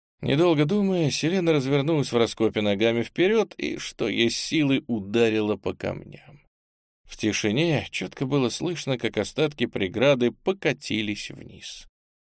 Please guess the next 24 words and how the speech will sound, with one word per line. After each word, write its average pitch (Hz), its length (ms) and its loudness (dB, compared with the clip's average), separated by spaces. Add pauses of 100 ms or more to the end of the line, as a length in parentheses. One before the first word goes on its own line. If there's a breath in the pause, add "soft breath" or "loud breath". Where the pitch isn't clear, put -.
Ей 101 300 2
это 135 140 -2
удалось. 165 580 -2 (400)
Перекресток 101 800 -2
был 165 200 0
завален 113 560 2
почти 101 400 -2
полностью. - 800 -8 (560)
Только 151 300 0
два 143 240 2
коридора 127 600 4
оставались 101 560 4
свободны. - 680 -2 (400)
Тот, 107 240 2
который 101 500 4
вел 98 280 2
к - 80 -18
тварям, 185 880 2
и 101 160 -2
тот, 202 280 -4
по 165 120 -4
которому 156 720 -2
они 98 300 -4
пришли. - 880 -12